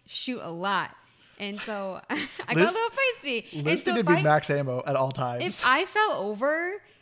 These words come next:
Speaker 1: and then because you lose everything, I was pretty, pe-, like,
Speaker 2: P-, she was straight up pissed.
Speaker 1: Oh,
Speaker 2: She
Speaker 1: I
Speaker 2: was,
Speaker 1: wasn't sure
Speaker 2: she
Speaker 1: if I
Speaker 2: would
Speaker 1: could
Speaker 2: get,
Speaker 1: say pissed.
Speaker 2: she would get angry.
Speaker 1: But there was one time that I was switching in between the graphics, which is so much fun.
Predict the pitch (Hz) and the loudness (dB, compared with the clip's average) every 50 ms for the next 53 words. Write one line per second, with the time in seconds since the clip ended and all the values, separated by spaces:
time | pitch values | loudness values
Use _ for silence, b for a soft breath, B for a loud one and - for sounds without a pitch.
0 | b b - 254 254 262 269 262 240 247 247 233 220 - 262 294 233 262 254 233 | b b -6 -4 -4 -4 -4 -6 -8 -10 -12 -14 -12 -8 -8 -6 -4 -4 -4 -2
1 | 269 277 262 - - - 185 185 190 247 269 269 - 311 311 302 311 311 330 320 | -2 -2 -2 -4 -6 -8 -8 -6 -4 -4 -4 -2 -2 0 0 0 0 0 -2 -4
2 | - - _ _ - 240 262 320 359 381 359 294 208 220 240 240 208 202 - _ | -6 -10 _ _ 2 4 4 4 4 2 -2 -6 -6 -6 -6 -6 -6 -10 -12 _
3 | - 269 247 214 202 - - 220 - _ _ - _ 202 196 190 165 - _ _ | -8 -6 -6 -6 -10 -12 -14 -20 -20 _ _ -18 _ -8 -8 -8 -8 -12 _ _
4 | _ _ - - - - - - 175 139 - - - 147 127 - - 139 131 117 | _ _ -8 -6 -6 -4 2 2 4 4 4 2 2 0 0 0 -4 -6 -6 -6
5 | 120 - - - _ _ _ 240 247 226 226 - - 240 220 220 - 254 220 190 | -8 -10 -16 -20 _ _ _ -2 -2 0 0 0 0 -2 -4 -6 -6 -6 -2 0
6 | 170 151 135 131 - 190 180 175 - 180 165 165 - - - 175 170 143 143 135 | 0 0 0 -4 -6 -8 -10 -10 -10 -10 -10 -10 -14 -8 -4 -4 -2 -2 -2 -2
7 | 127 131 131 127 359 370 392 381 359 294 285 302 330 359 349 415 381 330 302 302 | 0 -2 -2 -2 -4 -2 -2 -2 -4 -4 -2 -2 -2 -2 -2 -2 -4 -4 -2 -4
8 | 269 247 240 240 240 - - 214 254 - - 285 269 254 247 233 214 - 247 233 | -4 -2 -4 -4 -8 -8 -12 -14 -12 -10 -8 -8 -6 -6 -8 -8 -8 -8 -6 -6
9 | 226 185 180 170 160 170 - - 220 214 - - 196 226 233 208 - - - - | -6 -4 -4 -4 -4 -4 -6 -8 -10 -10 -10 -12 -8 -6 -6 -6 -8 -12 -8 -4
10 | 190 185 190 196 202 208 196 - - - 185 180 175 185 208 220 247 | -4 -2 -2 -4 -4 -6 -8 -10 -8 -6 -6 -4 -4 -4 -4 -6 -6